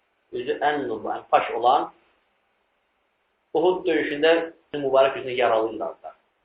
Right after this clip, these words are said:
dişini sındırırlar da. Aydındır. Hətta Qureyş onun üzünə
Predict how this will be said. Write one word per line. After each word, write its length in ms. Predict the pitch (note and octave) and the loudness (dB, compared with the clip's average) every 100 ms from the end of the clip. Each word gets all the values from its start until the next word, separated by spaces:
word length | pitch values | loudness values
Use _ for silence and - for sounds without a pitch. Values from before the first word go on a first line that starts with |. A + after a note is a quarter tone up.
| - | -12
dişini 300 | C3+ C#3 D3+ | -10 -8 -10
sındırırlar 680 | - B2 A#2+ A#2 G2+ E2+ - | -8 -8 -4 -2 -2 -4 -8
da. 120 | - _ _ _ _ _ _ _ _ _ _ _ _ _ | -16 _ _ _ _ _ _ _ _ _ _ _ _ _
Aydındır. 440 | A2+ A#2 A#2 A2 A2 | -8 -6 -6 -4 0
Hətta 380 | D#3 D#3+ D#3 C3 | -2 0 -4 -2
Qureyş 360 | C#3+ E3 D#3+ C3+ | 2 2 2 -2
onun 200 | C#3+ C3+ | -6 -8
üzünə 280 | A#2+ B2 | -8 -2